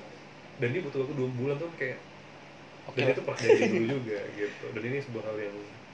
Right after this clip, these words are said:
Speaker 2: Ini sebuah pengalaman yang
Speaker 1: pengalaman gitu.
Speaker 2: Emang tapi ini yang, emang wanitanya emang rada gimana gitu ya. Rada aneh menurut gua.
Speaker 1: Si wanita ini tuh agak aneh. Ko-, karena gini ya, ini gua,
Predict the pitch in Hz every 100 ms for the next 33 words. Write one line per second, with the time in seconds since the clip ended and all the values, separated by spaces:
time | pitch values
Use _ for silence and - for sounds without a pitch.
0 | - - 156 180 180 180 - - 160 147
1 | 147 139 135 139 147 151 135 113 110 120
2 | 120 107 98 98 101 - - - - 139
3 | 151 160 185 202 202 190 - - 156 156
4 | 143 139 143 143 156 202 175 139 135 131
5 | 127 131 - 123 120 113 165 143 117 117
6 | - - - - - - - - 160 180
7 | 190 180 190 165 139 139 139 - - -
8 | - - - - - 143 131 131 135 143
9 | 180 196 - 120 117 139 127 120 139 135
10 | - - 139 190 185 156 117 113 - -
11 | - 160 139 196